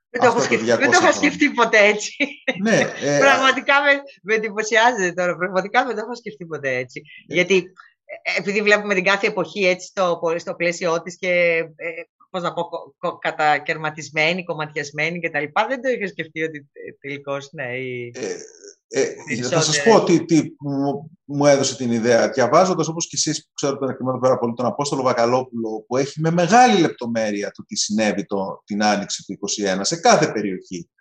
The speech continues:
Speaker 1: Βέβαια.
Speaker 2: του, που υπήρχαν Έλληνες, ε, σκεφτόμουν ότι όλες οι περιοχές που κάτι συνέβη, κάτι οργάνωσε η φιλική εταιρεία και ξεσηκώθηκαν πραγματικά οι Έλληνες,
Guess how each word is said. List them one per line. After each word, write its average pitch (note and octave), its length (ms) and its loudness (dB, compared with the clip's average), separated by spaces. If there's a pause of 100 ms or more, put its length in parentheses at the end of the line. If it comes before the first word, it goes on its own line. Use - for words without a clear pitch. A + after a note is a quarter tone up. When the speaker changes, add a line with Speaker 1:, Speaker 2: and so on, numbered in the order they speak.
(280)
Speaker 1:
Βέβαια. A#2 180 -12
Speaker 2:
του, B2+ 220 -4
που B2 260 0
υπήρχαν B2+ 500 2
Έλληνες, G#2 640 -6 (300)
ε, C#3 500 4 (420)
σκεφτόμουν E3 720 0 (220)
ότι F#3+ 220 -6
όλες B3 320 4
οι - 40 -14
περιοχές D3 480 -4
που - 100 -20
κάτι G2+ 300 2
συνέβη, G#2+ 640 -6 (100)
κάτι F3 420 2
οργάνωσε A#2+ 520 0
η - 40 -20
φιλική G#2+ 280 -8
εταιρεία G2 640 -6 (160)
και - 120 -16
ξεσηκώθηκαν C3 680 0
πραγματικά G#2+ 480 -2
οι F#2+ 120 0
Έλληνες, G2+ 560 -6